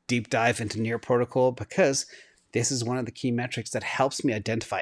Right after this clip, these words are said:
if there's an investable opportunity, and that is developer activity. Why would developers flock to Near if there's nothing there? Now, in the past,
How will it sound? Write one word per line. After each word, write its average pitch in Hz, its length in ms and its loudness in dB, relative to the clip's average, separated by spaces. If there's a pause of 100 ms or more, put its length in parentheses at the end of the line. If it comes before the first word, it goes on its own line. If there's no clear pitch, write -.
(160)
if 98 240 -8
there's 101 240 -2
an 104 180 -8
investable 98 480 -4
opportunity, 98 520 -4 (200)
and 92 120 -4
that 104 100 0
is 98 140 -2
developer 107 400 -2
activity. 90 380 -6 (420)
Why 131 200 4
would 180 140 2
developers 135 560 0
flock - 440 -4
to 131 100 -2
Near 120 320 4
if 98 60 -8
there's 101 140 -4
nothing 104 220 -2
there? 98 180 -2
Now, 92 220 -6
in 95 80 -6
the 90 60 -10
past, - 580 0